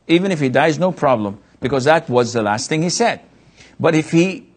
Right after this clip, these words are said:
speaks and says, after a couple of hours,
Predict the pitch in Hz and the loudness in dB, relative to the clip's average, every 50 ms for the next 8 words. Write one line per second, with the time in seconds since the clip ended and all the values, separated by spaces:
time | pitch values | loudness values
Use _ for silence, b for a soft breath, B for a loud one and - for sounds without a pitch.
0 | _ _ - - - - - 247 240 - - - - - 151 127 - - 170 175 | _ _ -16 -16 -8 -4 -2 -2 -2 -2 -4 -8 -8 -6 -6 -4 -2 0 0 0
1 | 165 151 - - 165 160 160 - - 151 - 156 147 - 147 143 127 143 151 156 | 0 -2 -2 -4 -4 -4 -2 -2 -6 -6 -4 -6 -4 -2 -2 0 2 2 4 4
2 | 165 170 160 160 b | 2 2 -2 -4 b